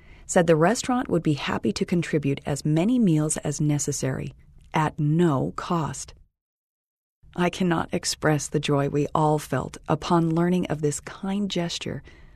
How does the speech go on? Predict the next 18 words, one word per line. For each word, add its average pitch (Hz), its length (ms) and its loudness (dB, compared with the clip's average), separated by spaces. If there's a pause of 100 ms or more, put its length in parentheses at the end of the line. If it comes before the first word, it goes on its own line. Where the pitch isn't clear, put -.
(120)
which - 180 2
allowed 175 420 4
us 175 300 2
to 160 120 2
bring 170 200 2
some 156 220 -2
cheer 160 480 -2 (340)
and 135 180 0
plenty 220 400 2
of 127 120 0
food 143 400 -2 (460)
to 151 180 2
a - 20 0
large 143 460 -2
group 120 320 -4
of 151 160 -6
needy 139 260 0
children. 135 460 -6